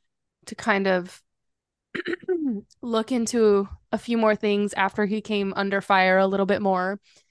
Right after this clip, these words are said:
His score for maturity was the lowest possible,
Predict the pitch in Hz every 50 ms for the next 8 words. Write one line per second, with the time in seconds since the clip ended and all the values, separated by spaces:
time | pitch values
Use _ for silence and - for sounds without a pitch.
0 | _ _ _ _ _ _ _ - 208 233 254 269 - - - - - - 214 202
1 | 208 214 233 294 339 330 - - - - 277 269 269 - - - 233 202 196 196
2 | 196 208 220 214 208 208 190 185 - 202 190 180 180 185 180 180 185 196 220 -
3 | - - - 214 190 175 180 175 - 202 175 170 170 170 180 202 202